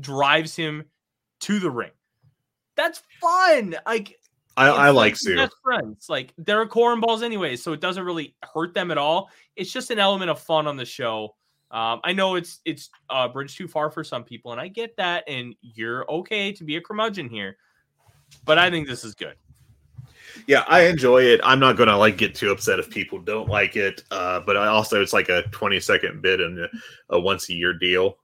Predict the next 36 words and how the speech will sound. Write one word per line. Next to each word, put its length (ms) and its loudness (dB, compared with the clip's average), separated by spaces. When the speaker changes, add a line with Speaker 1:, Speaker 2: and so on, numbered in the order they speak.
Speaker 2:
I 100 -6
mean, 520 -10
Speaker 1:
Mm-hmm. 340 -14
Speaker 2:
y-, 300 -10
you 140 -2
can 280 -12
cope 320 -2
with 180 -4
it. 200 -6
It's 180 -14
fine. 380 -10
Um, 600 2
but 140 0
yeah, 240 6
I, 500 4
I 40 6
always 260 2
pop 360 -4
for, 460 2
uh, 180 0
you 160 -2
know, 160 0
the 80 -4
flagship 440 6
has 100 0
always 260 6
had 200 4
Slex, 480 -2
comma, 360 -2
the 100 -8
Speaker 1:
<clears throat> 60 -6
Speaker 2:
business. 480 -2
Now 100 0
we 120 0
have, 280 -2
uh, 220 -2